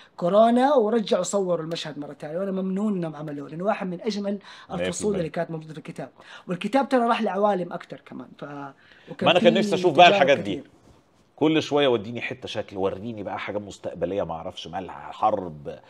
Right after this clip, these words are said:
Speaker 2: فيضان، بركان، زلزال، مخلوقات فضائيه، بتاع. انا كنت عايز اتفرج على حاجات من دي، يعني.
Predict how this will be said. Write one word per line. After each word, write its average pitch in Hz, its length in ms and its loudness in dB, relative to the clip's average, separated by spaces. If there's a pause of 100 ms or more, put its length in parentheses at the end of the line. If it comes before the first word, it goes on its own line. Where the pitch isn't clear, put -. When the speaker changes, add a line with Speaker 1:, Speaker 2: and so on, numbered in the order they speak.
(180)
Speaker 2:
فيضان، 98 720 4
بركان، 95 720 -4
زلزال، 92 920 0 (200)
مخلوقات 120 500 0
فضائيه، 110 720 4
بتاع. 104 360 -4
انا 123 100 4
كنت 151 180 -4
عايز 151 160 -10
اتفرج 139 240 -8
على 123 100 -8
حاجات 120 240 -8
من 104 120 -18
دي، 101 180 -12
يعني. 92 140 -14